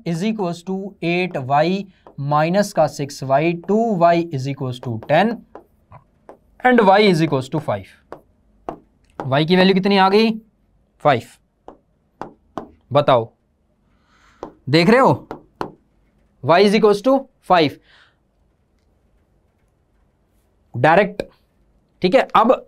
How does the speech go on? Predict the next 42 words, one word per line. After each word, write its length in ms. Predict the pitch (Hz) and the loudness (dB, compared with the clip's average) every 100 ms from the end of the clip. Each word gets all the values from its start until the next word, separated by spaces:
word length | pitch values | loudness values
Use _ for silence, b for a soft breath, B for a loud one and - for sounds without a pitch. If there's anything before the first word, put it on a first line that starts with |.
| _ - | _ 0
ठीक 160 | 254 | 2
है, 60 | 269 | 4
अगर 260 | 180 202 254 | 4 4 4
आपको 260 | 240 285 | 2 2
ये 180 | 226 214 | 4 4
चीज 220 | 220 277 | 2 0
नहीं 260 | 202 175 254 | 2 2 0
पता 260 | 196 156 135 | -2 -2 -2
ना, 180 | 202 - b b | -4 -6 b b
कोई 120 | 269 208 | 2 2
बात 200 | 139 - | 0 -2
नहीं, 100 | 175 | -2
मैं 120 | 226 | 0
बोलता 200 | 208 254 | 0 -2
हूं 80 | 220 | -4
नहीं 140 | 214 | -6
पता, 200 | 156 117 | -8 -10
मैंने 200 | 139 175 | -10 -6
बोला 180 | 180 220 | -6 -8
ठीक 240 | - 247 | -8 -8
है 60 | 190 | -6
कोई 120 | 220 | -4
बात 240 | 196 156 | -4 -4
नहीं, 100 | 160 185 b b _ - | -10 -16 b b _ -4
तीनों 260 | 220 240 262 | 0 2 2
टर्म्स 280 | 254 254 226 | 2 2 2
एपी 220 | 226 247 | 0 0
में 100 | 233 | -4
है 60 | 185 | -4
ना, 200 | 214 - - | -6 -8 -10
इसको 280 | 190 185 233 | -10 -2 0
बोलो 300 | 196 196 165 156 | 0 0 -2 -2
ए 100 | 180 | -2
वन, 240 | 233 240 - 170 | -2 -6 -10 -12
इसको 260 | - 196 | -4 -4
बोलो 300 | 180 175 165 165 | -2 -2 -2 -2
ए 100 | 185 | -2
टू, 180 | 247 254 - | 0 -2 -2
उसको 280 | 180 180 190 | -4 -2 -2
बोलो 260 | 165 170 180 | 0 -2 -2
ए 100 | 135 | -6
थ्री। 240 | 127 113 | -6 -12